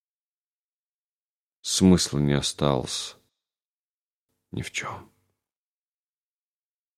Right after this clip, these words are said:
Порывался с собой покончить, но не решился. Ушёл в горы, наткнулся на партизан,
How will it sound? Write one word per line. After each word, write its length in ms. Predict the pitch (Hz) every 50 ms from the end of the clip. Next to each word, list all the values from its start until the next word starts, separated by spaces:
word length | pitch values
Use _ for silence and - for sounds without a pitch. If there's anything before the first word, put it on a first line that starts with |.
| _ _
Порывался 540 | - 85 82 85 80 80 80 76 - - -
с 40 | -
собой 420 | - - - 82 78 76 87 78
покончить, 680 | - - 65 - 69 65 64 - - - - - - - _ _ _ _ _ _ _ _ _ _ _ _ _ _ _ _ _ _ _ _ _ _ _ _ _ _ _ _ _ _ _ _ _ _ _ _ _ _ _ _ _ _ -
но 300 | 71 71 73 73 76 73
не 180 | 69 64 64 60
решился. 720 | 60 - - - - - - - - - - - - - - - - _ _ _ _ _ _ _ _ _ _ _ _ _ _ _ _ _ _ _ _ _ _ _ _ _ _ _ _ _ _ _ _ _ _ _ _ _ _ _ _ -
Ушёл 300 | - 82 - 113 110 98
в 120 | 80 78 71
горы, 440 | 67 87 90 92 90 87 82 - - _ _ _ _ _ _ _ _ _ _ _ _ _ _ _ _ _ _ _ _ _ _ -
наткнулся 640 | 80 78 73 - - - - 90 76 76 - - -
на 120 | 67 65 64
партизан, 680 | - - - - - 69 69 69 80 80 85 87 85